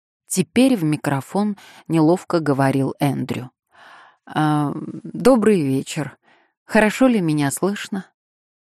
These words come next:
Господи, неопытный человек у микрофона — это всегда так убого. Нужно было дать Адаму наладить систему. Наверное, он мог и сам вызваться. "Немного постараться",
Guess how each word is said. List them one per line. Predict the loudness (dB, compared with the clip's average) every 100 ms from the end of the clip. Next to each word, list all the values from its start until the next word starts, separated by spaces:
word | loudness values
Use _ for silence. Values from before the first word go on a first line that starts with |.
| _ -12
Господи, | -10 -8 -10 -10 -14 -12 -14 -14 _ -20 _ _
неопытный | -2 0 0 -2 -2 -4
человек | -4 -4 -2 -2 -4
у | -6
микрофона — | -8 -6 -8 -8 -12 -10 -10
это | -10 -10
всегда | -10 -8 -6 -8 _
так | -6 -6 -6
убого. | -8 -6 -6 -6 -6 -8 -10 _ _ _ _ -6
Нужно | -4 -2 -2
было | -2 -2 -2
дать | -4 -4 -4 -6 -8
Адаму | -4 -2 -2 -2 -2
наладить | 0 0 2 0 0 -6
систему. | -6 -10 -10 -10 -10 -10 -12 _ _ _ _ -4
Наверное, | 0 2 2 0 -2 -2 -2
он | -2 -2
мог | -2 -2 -4
и |
сам | -4 -6 -6
вызваться. | -6 -8 -10 -14 -14 -14 -18 _ _ _ _ -2
"Немного | 0 2 2 0 0 -4
постараться", | -4 -8 -6 -6 -4 -6 -8 -16 -16